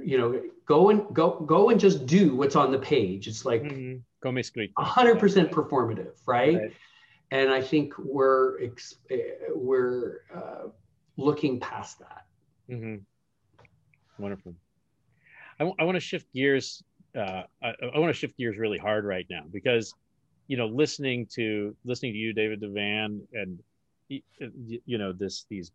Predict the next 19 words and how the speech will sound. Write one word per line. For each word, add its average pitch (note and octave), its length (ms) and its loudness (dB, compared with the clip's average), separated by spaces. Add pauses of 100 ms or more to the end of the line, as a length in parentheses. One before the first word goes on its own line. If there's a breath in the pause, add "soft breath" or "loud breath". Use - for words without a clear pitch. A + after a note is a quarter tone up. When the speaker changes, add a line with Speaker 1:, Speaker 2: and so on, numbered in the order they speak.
(120)
Speaker 2:
long A#2+ 260 -4 (120)
planning A#2+ 300 -4
timelines, A2 720 -8
empowering A2 720 -8
artists. G#2 680 -8 (400)
This B2 180 -8
is B2+ 100 -6
real. B2+ 240 0
This G2 220 -8
is, A2+ 260 -8
this A2 180 -12
is A2 180 -8
the, G2+ 340 -4 (300)
your, G2+ 280 -8
your G#2 140 -10
daily, G#2 500 -4 (160)
your G2 100 -8
daily G#2 240 -4
work. G2+ 340 -6